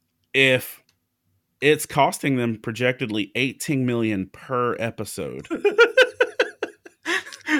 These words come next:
Speaker 2: One thousand six hundred and how many times what?
Speaker 1: Yeah, I'm like, "Y'all can't afford this."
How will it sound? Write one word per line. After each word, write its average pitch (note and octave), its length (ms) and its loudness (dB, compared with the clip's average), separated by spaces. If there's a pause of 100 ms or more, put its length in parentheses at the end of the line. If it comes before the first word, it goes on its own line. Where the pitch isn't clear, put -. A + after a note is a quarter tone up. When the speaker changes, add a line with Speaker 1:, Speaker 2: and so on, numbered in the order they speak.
(200)
Speaker 2:
One E3+ 260 2
thousand C3 440 0
six - 300 -6
hundred D3+ 280 0
and A#2+ 120 2
how D3+ 140 0
many F3 260 -2
times D#3+ 420 0
what? G3+ 300 0 (960)
Speaker 1:
Yeah, F#3+ 240 8
I'm E3+ 100 4
like, D#3 340 2
"Y'all F#3 260 6
can't F4 280 0
afford B2+ 400 0
this." - 500 -4